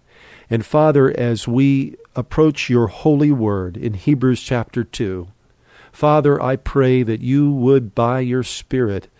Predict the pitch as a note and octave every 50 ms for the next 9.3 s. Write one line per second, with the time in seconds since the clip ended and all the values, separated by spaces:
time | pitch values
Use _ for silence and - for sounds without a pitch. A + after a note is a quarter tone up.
0 | _ _ _ _ _ _ _ _ _ _ - - - - - B2+ B2 B2 B2 B2+
1 | B2+ C3 C3 A#2+ A2+ G#2 F#2 F#2 F2 _ _ - _ _ _ _ _ _ _ _
2 | _ - A2+ A2+ A2+ A2+ A#2 A2 - - - - G#2+ F#2 - - - G2 F2+ F#2
3 | - _ _ _ _ - - - - B2+ C#3+ D3+ D3 B2+ - - - - _ -
4 | E3 D#3+ D3 _ - - A#2 G#2+ G2+ G2 F#2+ F#2 - - - - - - _ _
5 | _ _ _ _ _ _ _ _ _ _ _ _ _ - - D#3 E3 D#3+ - D#3
6 | D3 - - - C#3+ B2 - - - D#3 D#3+ D#3 C#3+ C#3 - B2 A2 G2+ G2 G2
7 | F#2+ - - - A#2 - - G#2 A2 B2+ C#3 C#3+ C#3+ A2+ A2+ A2+ F#2 G#2 A2 A2+
8 | B2+ C3+ C#3 C3 - - - - - B2 A#2+ A#2 G#2+ G2+ A2 G#2 G2 - - B2
9 | A2+ G#2 G2 F2 E2+ E2+